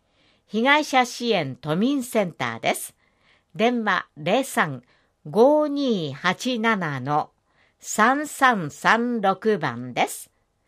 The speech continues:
月曜、木曜、金曜日の午前九時三十分から午後五時三十分。火曜と水曜日は午前九時三十分から午後七時です。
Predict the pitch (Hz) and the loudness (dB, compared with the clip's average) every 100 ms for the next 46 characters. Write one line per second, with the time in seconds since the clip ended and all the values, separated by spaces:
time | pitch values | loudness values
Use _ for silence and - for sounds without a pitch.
0 | _ _ _ 160 220 220 311 302 277 254 | _ _ _ -2 -2 -2 -2 2 4 4
1 | 226 196 202 - 285 262 240 202 165 - | 2 4 2 2 0 2 4 2 0 -2
2 | 214 247 285 285 226 165 151 139 147 - | 0 2 2 2 2 0 -4 -4 -4 -6
3 | _ _ - 254 285 254 220 311 302 269 | _ _ 0 0 2 0 -2 -4 -6 -6
4 | 226 196 175 180 - 156 135 - 131 120 | -4 -4 -4 -8 -8 -12 -10 -6 -4 -4
5 | - - 156 208 170 127 127 285 320 220 | -6 -6 0 0 0 -6 0 0 0 -4
6 | 175 151 123 139 - - 123 113 _ _ | -6 -6 -6 -8 -10 -12 -12 -12 _ _
7 | _ _ _ _ _ - 220 247 294 311 | _ _ _ _ _ -2 2 4 6 4
8 | 277 262 254 - 262 254 247 226 156 147 | 2 -2 -2 -2 -2 0 4 4 2 0
9 | 143 135 - _ - 226 254 220 175 - | 0 -2 -4 _ -2 0 2 0 -4 -4
10 | 320 277 240 185 170 160 160 - 131 123 | -4 -4 -6 -4 -4 -6 -8 -8 -10 -8
11 | - 127 117 _ 170 175 254 185 123 - | -8 -6 -8 _ -4 0 2 0 -6 -8
12 | - 262 165 151 180 - - | -4 -2 -2 -2 -4 -4 -10